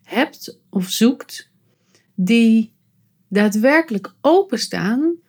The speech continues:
voor wie jij bent en voor wat je te brengen hebt en voor wat je nodig hebt.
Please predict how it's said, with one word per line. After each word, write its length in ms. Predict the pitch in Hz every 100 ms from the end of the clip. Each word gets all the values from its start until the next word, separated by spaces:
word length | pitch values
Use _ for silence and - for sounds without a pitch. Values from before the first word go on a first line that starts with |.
| _ _ _
voor 540 | - - 233 226 220
wie 120 | 202 226
jij 300 | 220 202 180
bent 560 | 220 180 139 147 - -
en 220 | 185 185
voor 440 | 185 185 185 185
wat 200 | 185 190
je 80 | 190
te 160 | 185 160
brengen 400 | 185 190 247 247
hebt 460 | 247 285 - -
en 220 | - 196 190
voor 160 | 196
wat 200 | 190 190
je 80 | 190
nodig 440 | 190 226 190 156
hebt. 400 | - - - -